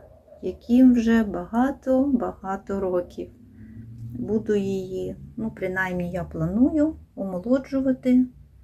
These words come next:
тому нарешті я їх зріжу. Теж ось тут буду різати.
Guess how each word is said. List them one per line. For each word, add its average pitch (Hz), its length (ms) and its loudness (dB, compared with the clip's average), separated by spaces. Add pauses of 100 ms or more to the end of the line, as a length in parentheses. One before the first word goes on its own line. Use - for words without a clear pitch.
(520)
тому 208 500 -2 (540)
нарешті 202 560 -4
я 196 200 2
їх 180 240 0
зріжу. 190 540 -2 (1300)
Теж 196 280 -6
ось - 140 -12
тут 185 280 -12
буду 170 240 -8
різати. 262 680 4